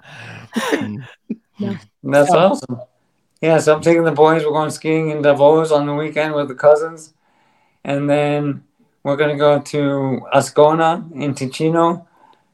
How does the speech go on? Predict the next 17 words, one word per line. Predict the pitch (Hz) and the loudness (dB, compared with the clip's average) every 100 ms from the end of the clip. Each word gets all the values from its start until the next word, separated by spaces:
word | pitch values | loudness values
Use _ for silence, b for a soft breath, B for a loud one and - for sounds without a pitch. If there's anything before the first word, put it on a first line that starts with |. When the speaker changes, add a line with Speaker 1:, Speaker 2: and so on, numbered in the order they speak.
| _ | _
Speaker 3:
It's | 131 - | -12 0
an | 139 135 127 | 2 4 2
Italian | 123 139 151 | 4 4 4
Speaker 2:
Mm. | 175 | 0
Speaker 3:
speaking | 160 156 143 | -6 -6 0
part | 147 147 | 2 2
for | 233 | -2
a | |
couple | 269 208 139 | -6 -6 0
days. | 151 151 151 - _ _ _ _ _ - | 2 2 0 -10 _ _ _ _ _ -8
And | 139 | -4
then | 147 147 147 | -2 -2 -2
head | 135 139 | -2 -2
back | 135 143 131 | 2 0 0
to | 127 | -6
Padua | 127 139 127 127 | 0 0 0 0
Ghats | 139 151 147 - - | 4 2 0 -16 -20